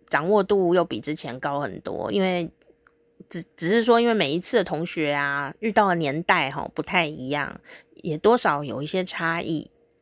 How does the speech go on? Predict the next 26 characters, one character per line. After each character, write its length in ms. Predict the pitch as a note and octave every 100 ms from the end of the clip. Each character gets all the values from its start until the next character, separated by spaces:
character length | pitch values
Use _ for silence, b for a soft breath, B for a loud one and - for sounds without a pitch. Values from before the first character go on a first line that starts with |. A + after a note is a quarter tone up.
| -
然 100 | D#3
后 60 |
也 100 | C#3
多 140 | F3 G3
少 120 | B2
有 60 |
一 40 | D3
些 80 | D#3
差 320 | - C#3+ D3+
异， 200 | - - B B B B
哦， 180 | - - - _ _
但 120 | - A3+
我 40 |
还 120 | F3
是 120 | G#3
尽 220 | G3+ A3 F3
可 160 | E3+
能 160 | F#2 A#2
的 160 | C#3+
去， 600 | D3+ - F3 D3+ - - - _ -
去 180 | - F3+
分 260 | E3 D#3
享 240 | D#3+ - - -
这 60 |
样 220 | - - -
子。 220 | -